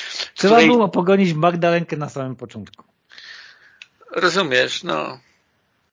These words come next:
Speaker 2: No ale nie chcemy przecież żadnej wojny domowej, nie chcemy z nimi walczyć tutaj na ulicach i tak dalej. To musimy działać inaczej. Musimy coś budować organicznie,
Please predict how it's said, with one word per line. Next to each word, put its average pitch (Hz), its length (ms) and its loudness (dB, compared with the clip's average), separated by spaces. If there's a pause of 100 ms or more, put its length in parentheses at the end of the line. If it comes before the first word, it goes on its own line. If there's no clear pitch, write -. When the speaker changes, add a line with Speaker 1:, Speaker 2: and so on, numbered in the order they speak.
(160)
Speaker 2:
No 165 80 0
ale 240 380 2 (960)
nie 170 140 2
chcemy 233 320 2
przecież 170 340 0
żadnej 151 560 2
wojny 127 360 0
domowej, 107 540 0
nie 120 100 -4
chcemy 143 320 0
z - 100 -8
nimi 139 220 -6
walczyć 123 480 2
tutaj 117 280 -4
na 113 100 -2
ulicach 107 560 -4
i 160 40 -14
tak 117 160 -2
dalej. 135 300 2 (400)
To - 120 -2
musimy 202 340 -4
działać 208 300 2
inaczej. 226 680 -2 (1800)
Musimy 233 300 -4
coś 180 200 0
budować 185 500 0
organicznie, 220 840 0